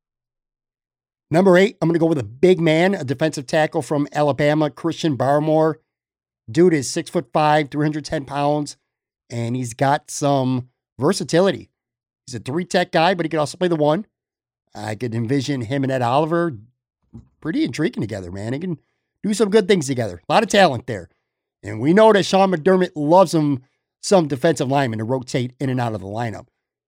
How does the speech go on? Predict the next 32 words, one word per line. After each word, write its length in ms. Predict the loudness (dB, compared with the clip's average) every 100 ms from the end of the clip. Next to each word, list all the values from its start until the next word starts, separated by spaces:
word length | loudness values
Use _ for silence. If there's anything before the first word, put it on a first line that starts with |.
| _ _ _ -10
He's 200 | -8 -8
probably 580 | -10 -2 0 0 0 0
the 120 | -2
second 420 | -4 -2 0 -4 -6 -10
defensive 360 | -4 -4 -4
tackle 320 | -2 -2 -2
that'll 180 | -4 -2
go 80 | 0
off 140 | 0
the 80 | 0
board. 360 | 0 2 2 -2 _ _ _ _ _ _ _
And 180 | -10 -4
right 140 | 0 2
around 220 | 4 4
that 200 | 2 -2 -2
thirty 280 | 0 0 0
range, 480 | 0 0 -2 -6 -14 _ _ _ _
when 120 | -4
you 80 | 0
match 460 | 2 2 0 -4 -18 _ _ _ -8
a 120 | -2
need, 340 | 2 2 2
maybe 220 | 2 2 2
not 220 | 0 -2
so 100 | -4
much 160 | -2
a 40 | 0
need 220 | 0 0
for 100 | 0
right 200 | 0 0
now, 280 | 0 0 2
but 240 | 0 -2